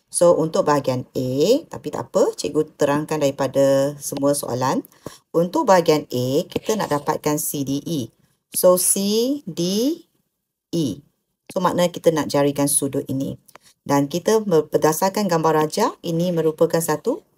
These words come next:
Z, kan? Maknanya selari, ni selari. Mana ini adalah sudut selang seli, ya. Seperti mana yang kamu dah belajar dulu. So, kita nak cari sudut ini. Kita tanda dulu. Sebe-, lepas tu, kita, uh, semak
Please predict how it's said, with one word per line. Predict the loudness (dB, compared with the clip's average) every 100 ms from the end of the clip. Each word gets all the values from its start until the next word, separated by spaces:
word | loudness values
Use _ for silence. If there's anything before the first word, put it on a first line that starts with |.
| _ -4
Z, | 0 0 2
kan? | 0 0 -4 -8
Maknanya | -4 0 0
selari, | 2 4 2 0 -4 -6
ni | -4
selari. | -2 0 0 0 -2 -6 -16 -20 _ -4
Mana | -2
ini | 0 -2
adalah | 0 0 0
sudut | 0 -2 -4
selang | -4 -4 -2
seli, | -2 0 2 2
ya. | 0
Seperti | -8 -10 -8 -4
mana | -4 0
yang | -2 -2
kamu | -4 -4
dah | -4
belajar | -2 -2
dulu. | -2 2 0 0 -10 -20 -20
So, | 0 0
kita | 2 2 2
nak | 2
cari | 2 2
sudut | 2 -2 -2
ini. | -4 -6 -10 _
Kita | -4 -2
tanda | 0 2 6
dulu. | 6 4 -2 _ -20 -20 -14
Sebe-, | -6 -4 -4 -2
lepas | 0 2 2
tu, | 0
kita, | -2 2 4 4 2 -6 2
uh, | 4 4 2 0
semak | 2 4 4 2